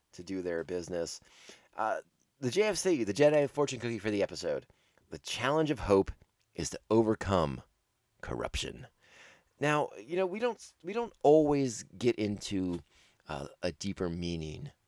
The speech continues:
with the J-, with the Jedi fortune cookie for the episodes. Um, and that's because a lot of times, like, they're pretty self-explanatory. They're pretty much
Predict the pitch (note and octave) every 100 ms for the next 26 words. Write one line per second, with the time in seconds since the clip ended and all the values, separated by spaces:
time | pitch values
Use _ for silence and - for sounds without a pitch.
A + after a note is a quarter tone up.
0 | _ _ _ _ - F#2 - F2 - G2
1 | F#2 F2 F2 E2+ - D#2+ D#2+ D#2+ D#2 D2
2 | D2+ - - D2+ D2+ - - C2 A#1+ -
3 | - _ - - _ G2 G2 F#2+ E2+ _
4 | _ - B3 B3 A#3+ - G3+ G#3+ G#3+ G3
5 | E3+ D3+ C#3+ D#3 D3 - E3 D#3 C3 B2
6 | A#2+ - G2+ F2+ G2 F2 F#2 A#2+ G#2+ G2+